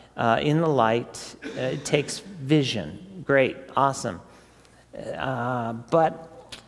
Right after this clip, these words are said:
there's one other thing. Vision's not enough. To walk with God, to have vision, that's not enough.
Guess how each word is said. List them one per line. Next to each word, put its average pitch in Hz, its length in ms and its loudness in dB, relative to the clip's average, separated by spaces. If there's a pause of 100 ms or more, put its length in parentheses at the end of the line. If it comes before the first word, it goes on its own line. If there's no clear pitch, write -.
there's 151 220 -2
one 185 220 4
other 165 240 0
thing. 120 540 -4 (1800)
Vision's 147 460 2
not 131 280 2
enough. 131 680 -4 (1300)
To 127 100 -2
walk 123 280 0
with 131 160 -4
God, 69 560 2 (720)
to 139 100 0
have 147 260 0
vision, 165 640 -2
that's - 300 -4
not 80 220 -4
enough. 80 340 -4